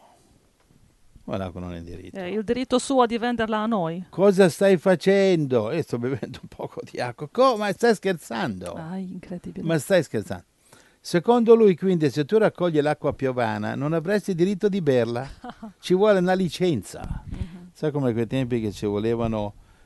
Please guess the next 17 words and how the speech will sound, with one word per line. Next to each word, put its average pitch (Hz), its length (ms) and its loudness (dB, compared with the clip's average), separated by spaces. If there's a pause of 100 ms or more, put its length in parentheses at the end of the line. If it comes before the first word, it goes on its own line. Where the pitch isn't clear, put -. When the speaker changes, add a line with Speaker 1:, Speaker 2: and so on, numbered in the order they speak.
(140)
Speaker 1:
quegli 98 460 -6
archibugieri, 104 1000 -4
c'erano 101 520 -6
lì 101 240 -8
de-, 90 260 -10 (320)
all'entrata 101 540 -6
dei 95 180 -6
ponti, 95 540 -8
per 95 280 -12
passare 98 360 -10
il 92 100 -12
ponte 107 400 -6
deve, 101 420 -6 (440)
devi 101 320 -8 (180)
sganciare, 90 720 -6
devi 90 240 -12
pagare. 98 640 -8